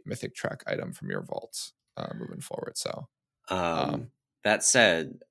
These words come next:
Speaker 2: so your, h-, your, uh, hero track items can go up to what's gonna be four eighty-three,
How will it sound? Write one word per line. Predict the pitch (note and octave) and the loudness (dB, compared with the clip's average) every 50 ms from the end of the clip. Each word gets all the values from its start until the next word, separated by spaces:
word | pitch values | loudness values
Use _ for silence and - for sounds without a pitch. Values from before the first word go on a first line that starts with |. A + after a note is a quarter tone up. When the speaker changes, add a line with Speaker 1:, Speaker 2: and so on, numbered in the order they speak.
| _ _ _ _ _ _ _ _ _ | _ _ _ _ _ _ _ _ _
Speaker 2:
so | - - - | 4 6 6
your, | G2 F#2 F2+ F#2 F#2 F#2 F#2 F2+ F2+ - - - | 6 6 6 6 6 6 6 4 2 0 -2 -6
h-, | C2+ - - - - - - _ _ | -8 -8 -6 -6 -6 -8 -10 _ _
your, | - F#2+ F#2 F2 F2 E2+ E2+ E2+ | 2 4 4 6 6 4 4 4
uh, | E2 D#2 D#2 | 4 4 4
hero | D#2+ - C#3 C#3 B2 G#2+ | 2 2 4 4 4 4
track | - - F#2 F2+ - | 4 2 2 2 2
items | - F#2 F2 E2 D#2+ D#2 D#2 - - - - _ _ _ _ _ _ _ _ _ _ _ _ _ _ _ _ | 2 2 2 2 0 0 -2 -2 -4 -6 -8 _ _ _ _ _ _ _ _ _ _ _ _ _ _ _ _
can | - - - A#2+ A#2 A#2 | -10 2 6 6 8 8
go | A2+ A2+ A2+ E2+ | 8 6 6 6
up | D#2 - - | 6 4 2
to | - - - G#2 F#2+ F#2 F#2 F#2 F#2 | -2 0 4 6 6 6 6 6 2
what's | F#2 E2+ F2 E2+ - | 2 0 0 -2 -2
gonna | - F2 | -2 -2
be | D2+ D#2 | -4 -4
four | D2 - - F2 F2 F2+ | -4 -2 -2 0 2 2
eighty-three, | F2+ E2+ E2 D#2 - D#2+ E2 F2+ G#2 B2+ C#3+ | 2 2 0 -2 -2 -4 -4 -4 -4 -4 -8